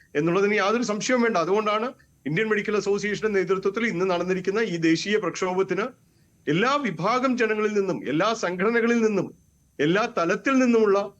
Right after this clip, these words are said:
പിന്തുണ ലഭിക്കുന്നത്. കാരണം രാജ്യത്തെ മുഴുവൻ ജനങ്ങൾ,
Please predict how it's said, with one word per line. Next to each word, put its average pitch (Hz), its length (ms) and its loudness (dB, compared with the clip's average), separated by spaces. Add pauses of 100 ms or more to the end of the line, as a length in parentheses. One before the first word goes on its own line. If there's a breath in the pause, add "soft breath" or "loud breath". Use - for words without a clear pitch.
(140)
പിന്തുണ 202 240 2
ലഭിക്കുന്നത്. 185 540 0
കാരണം 170 300 -2 (300 soft breath)
രാജ്യത്തെ 202 360 0
മുഴുവൻ 247 520 2 (220)
ജനങ്ങൾ, 185 480 0